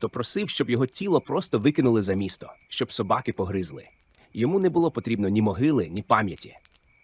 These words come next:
бо йому все одно. Він уже все сказав своїм життям.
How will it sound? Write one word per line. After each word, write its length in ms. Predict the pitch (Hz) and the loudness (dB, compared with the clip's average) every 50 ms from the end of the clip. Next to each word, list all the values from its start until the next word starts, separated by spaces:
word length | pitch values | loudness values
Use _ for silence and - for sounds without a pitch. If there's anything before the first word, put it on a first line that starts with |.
| _ - | _ -6
бо 100 | 90 98 | -2 -2
йому 140 | 120 180 233 | -2 -2 -2
все 220 | - - - 160 | -2 -2 0 0
одно. 340 | 131 127 101 85 73 - - - _ _ _ _ _ _ - - | 0 0 -2 -4 -8 -12 -14 -20 _ _ _ _ _ _ -20 -12
Він 220 | - 101 165 208 202 | -6 -2 0 2 2
уже 180 | 180 160 175 | 2 4 2
все 300 | 160 - - - 170 170 | 0 0 -2 -2 0 0
сказав 420 | - - - 139 101 117 123 127 123 | 0 0 0 0 2 2 2 2 2
своїм 320 | - - 104 101 104 98 | 0 -2 -2 0 0 0
життям. 400 | 87 95 92 - - 98 - - | -2 -4 -4 -6 -8 -12 -12 -14